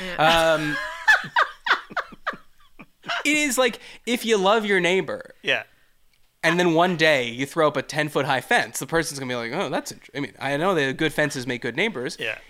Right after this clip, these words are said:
Speaker 2: And the armrest is the fence of the plane.
Speaker 3: Yes.
Speaker 1: No woman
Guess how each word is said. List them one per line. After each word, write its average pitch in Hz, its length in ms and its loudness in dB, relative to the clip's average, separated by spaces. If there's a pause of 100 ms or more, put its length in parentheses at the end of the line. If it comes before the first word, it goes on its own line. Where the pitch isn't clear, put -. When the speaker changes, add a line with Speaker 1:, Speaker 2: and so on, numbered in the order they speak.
(140)
Speaker 2:
And 208 120 2
the 202 60 4
armrest 190 680 2
is 196 220 -2
the 190 80 0
fence 226 520 0
of 196 160 -4
the 214 80 -2
plane. 320 400 0
Speaker 3:
Yes. 123 340 0
Speaker 1:
No 247 320 2
woman 220 360 0